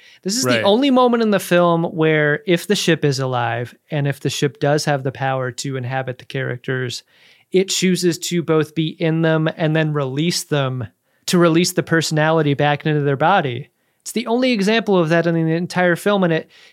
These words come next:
Speaker 1: confused me. It made me wonder if the ship was there the whole time and instead just fucking with the witnesses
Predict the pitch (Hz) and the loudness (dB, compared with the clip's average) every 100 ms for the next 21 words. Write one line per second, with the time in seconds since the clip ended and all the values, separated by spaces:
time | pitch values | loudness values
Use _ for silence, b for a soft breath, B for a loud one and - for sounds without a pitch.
0 | _ 202 185 208 262 - 208 175 156 208 | _ -4 -2 0 0 0 0 0 0 -2
1 | 226 294 185 196 208 175 160 - 170 - | 0 0 0 0 0 0 -2 0 -2 0
2 | 151 - 170 165 - 156 156 131 156 165 | -2 0 0 0 0 0 2 2 2 2
3 | 151 135 156 151 151 180 156 147 156 151 | 0 -2 -4 -2 0 0 0 -2 -2 -2
4 | 143 - 165 185 156 135 - _ _ - | -4 -2 2 4 4 0 -8 _ _ -4
5 | 160 - _ _ _ _ - 165 165 175 | -4 -4 _ _ _ _ -2 0 2 0
6 | 160 151 147 147 147 180 160 131 131 117 | 0 -2 -2 0 0 0 -4 -4 -4 -4
7 | 139 | -8